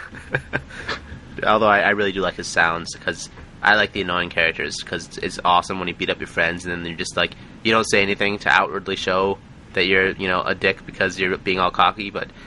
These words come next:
then you have your character making these monkey noises all over the place, and yeah,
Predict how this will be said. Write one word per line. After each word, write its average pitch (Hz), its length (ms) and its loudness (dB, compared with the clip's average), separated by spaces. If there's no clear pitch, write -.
then 95 120 -4
you 98 80 4
have 92 80 2
your 85 100 -6
character 90 320 0
making 90 260 -6
these 87 200 -6
monkey 87 320 -4
noises 87 360 -4
all 87 100 2
over 85 120 -6
the 87 60 -4
place, 87 420 -2
and 85 160 -12
yeah, 60 280 0